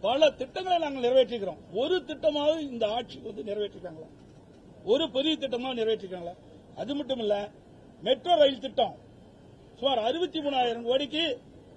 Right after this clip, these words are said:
நான் கூட அம்மாவோட அரசு இருக்கின்ற, அம்மா அரசு இருக்கின்ற போது, நான் முதலமைச்சர் இருக்கின்ற போது மத்திய உள்துறை அமைச்சரை அழைத்து வந்து அடிக்கல் நாட்டணும். இதுவரைக்கும் இந்தியாவிலேயே ஒரே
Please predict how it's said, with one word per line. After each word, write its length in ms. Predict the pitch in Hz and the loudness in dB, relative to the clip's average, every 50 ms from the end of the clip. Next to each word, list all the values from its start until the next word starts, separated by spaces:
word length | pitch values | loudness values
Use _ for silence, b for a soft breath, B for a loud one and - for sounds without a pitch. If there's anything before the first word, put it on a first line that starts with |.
| - | -10
நான் 200 | - 208 240 247 240 | -6 -4 -4 -2 0
கூட 100 | 220 208 | 0 0
அம்மாவோட 360 | 202 233 269 294 277 262 240 | 0 0 -4 -2 -2 -2 -2
அரசு 160 | 226 - 226 214 | -2 -2 -2 -2
இருக்கின்ற, 320 | 214 233 226 226 208 208 202 190 | -2 -2 -6 -10 -10 -8 -8 -8
அம்மா 140 | 220 247 254 233 | -6 -4 -2 -2
அரசு 200 | 214 214 208 208 | -2 -4 -4 -8
இருக்கின்ற 220 | 202 208 220 196 | -8 -8 -10 -8
போது, 140 | 214 247 240 | -8 -6 -6
நான் 120 | 220 202 190 | -6 -6 -6
முதலமைச்சர் 360 | 214 233 247 247 233 226 208 | -6 -6 -6 -6 -4 -4 -4
இருக்கின்ற 220 | 196 202 190 208 | -4 -4 -8 -8
போது 140 | 240 240 208 | -8 -6 -6
மத்திய 420 | 202 214 214 226 254 269 262 254 - - - - - - - - - | -8 -8 -8 -8 -4 -2 -2 -2 -4 -10 -18 -20 -20 -20 -20 -12 -8
உள்துறை 320 | 196 269 247 - 262 247 233 | -8 -8 -6 -2 0 2 2
அமைச்சரை 320 | 214 220 240 220 - 214 202 | 0 0 -4 -4 -2 -2 0
அழைத்து 280 | 214 233 214 - 226 | 0 -2 -4 -4 -4
வந்து 160 | 214 220 262 233 | -2 -2 -2 -2
அடிக்கல் 320 | 214 247 294 - 349 302 269 | -2 -2 -4 -4 -2 0 0
நாட்டணும். 360 | 240 - 208 190 165 131 - - - - - - - - - - - - | 0 0 -2 -8 -12 -12 -16 -20 -20 -20 -20 -20 -20 -20 -20 -20 -18 -10
இதுவரைக்கும் 460 | 175 233 254 254 269 302 269 302 269 254 | -6 -2 4 4 4 4 2 -2 -4 -4
இந்தியாவிலேயே 640 | 269 269 294 285 269 269 254 247 247 254 277 294 302 269 - - - - - - - - - - - - - - 160 165 | -2 2 2 4 4 6 4 4 4 8 10 10 10 10 6 -2 -20 -20 -20 -20 -20 -20 -20 -20 -20 -20 -20 -14 -8 -4
ஒரே 240 | 196 226 247 262 285 | 2 6 8 12 12